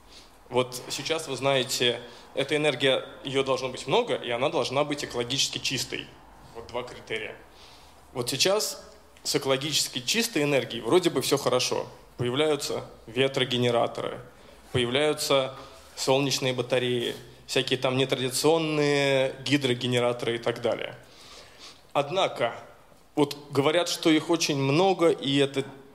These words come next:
техника развивается. Она развивается действительно, но у неё есть тупик. Она не позволяет дать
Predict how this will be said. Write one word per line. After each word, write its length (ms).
техника 460
развивается. 880
Она 220
развивается 560
действительно, 540
но 120
у 60
неё 160
есть 260
тупик. 340
Она 480
не 240
позволяет 680
дать 340